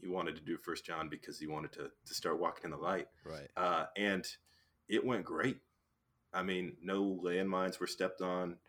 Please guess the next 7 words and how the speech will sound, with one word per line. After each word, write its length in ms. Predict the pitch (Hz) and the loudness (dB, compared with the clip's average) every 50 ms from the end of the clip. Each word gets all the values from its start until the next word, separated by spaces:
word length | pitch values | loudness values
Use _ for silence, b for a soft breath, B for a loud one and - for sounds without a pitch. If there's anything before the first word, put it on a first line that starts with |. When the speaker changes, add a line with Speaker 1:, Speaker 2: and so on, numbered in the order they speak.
| b b b b | b b b b
Speaker 1:
Uh, 480 | - 80 - - 73 73 73 71 76 76 | -8 -4 -2 0 0 0 0 0 0 0
I 40 | 85 87 | 0 0
don't 180 | 90 90 - | 0 -2 0
think 300 | - 92 90 - - - - | -2 -2 -2 -4 -8 -14 -10
any 220 | 85 87 90 82 85 | -8 -6 -6 -6 -8
parents 400 | - - 90 92 90 87 87 - | -8 -6 -4 -2 -2 -2 -4 -6
pulled 300 | - - 95 90 87 | -8 -2 0 0 0